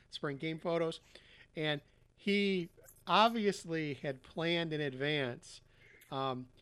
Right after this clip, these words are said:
he had hidden a cell phone underneath the pads of the goalpost. So he scored a touchdown, and he ran over. And again, we have great photos of it.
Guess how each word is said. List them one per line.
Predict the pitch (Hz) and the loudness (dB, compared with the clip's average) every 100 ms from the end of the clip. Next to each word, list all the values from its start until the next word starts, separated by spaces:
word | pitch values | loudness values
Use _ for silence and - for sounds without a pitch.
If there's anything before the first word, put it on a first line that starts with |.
| _ - | _ -12
he | 165 156 | -6 -2
had | 151 | -2
hidden | 120 196 185 | 0 0 0
a | 156 | -4
cell | - 170 180 196 | -2 2 2 0
phone | - 139 135 131 - | 0 2 2 -2 -4
underneath | 156 160 156 156 156 - | -2 -2 -2 -4 -4 -6
the | 135 | -6
pads | - 151 156 143 131 - | 0 4 4 2 -6 -10
of | 156 135 135 139 | -4 -4 -6 -10
the | 139 135 127 - - - | -8 -6 -10 -12 -14 0
goalpost. | 165 175 143 120 117 - - - - - | 0 0 -2 -6 -8 -20 -20 -20 -20 -6
So | 160 | 0
he | 156 | 0
scored | - 196 | 4 4
a | 180 | 6
touchdown, | 196 202 - 151 151 151 _ - - - - | 2 2 2 2 2 -2 _ -20 -20 -14 -4
and | 147 147 143 - _ - | 0 0 -2 -8 _ -4
he | 156 | 2
ran | 180 190 | 4 6
over. | 185 180 165 165 - - - _ 180 | 6 4 2 0 -2 -20 -20 _ -6
And | 143 147 | -4 2
again, | 151 143 | 2 2
we | 143 | 2
have | 147 135 | 0 2
great | 156 151 | 2 2
photos | - 151 147 131 | 0 0 0 0
of | 135 | 0
it. | 131 | -2